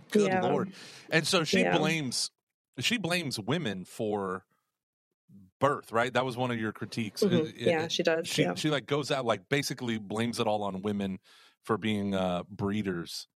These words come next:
Speaker 1: f-, uh, you know. And
Speaker 2: Yeah, well, I mean, she says basically, like, every single problem the world has can be traced to the fact that women have babies. Like,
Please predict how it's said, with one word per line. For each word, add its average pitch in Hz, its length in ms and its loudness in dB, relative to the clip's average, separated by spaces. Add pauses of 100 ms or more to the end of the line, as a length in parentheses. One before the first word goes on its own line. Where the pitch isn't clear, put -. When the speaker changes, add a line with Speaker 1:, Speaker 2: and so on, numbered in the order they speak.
(120)
Speaker 1:
f-, - 180 -20 (100)
uh, 104 140 -10
you 107 140 -2
know. 90 260 -2
And 185 160 -4
Speaker 2:
Yeah, 339 120 8
well, 254 100 4
I 254 60 6
mean, 269 120 4
she 294 140 2
says 320 260 2
basically, 226 400 4
like, 180 280 2
every 208 400 4
single 175 800 2 (340)
problem 180 420 6
the 175 80 4
world 165 280 2
has 151 320 2
can 175 140 2
be 160 100 2
traced 151 360 2
to 165 60 2
the 156 100 4
fact 143 360 0
that 147 100 2
women 143 220 0
have 135 160 -2
babies. - 480 0 (200)
Like, - 220 0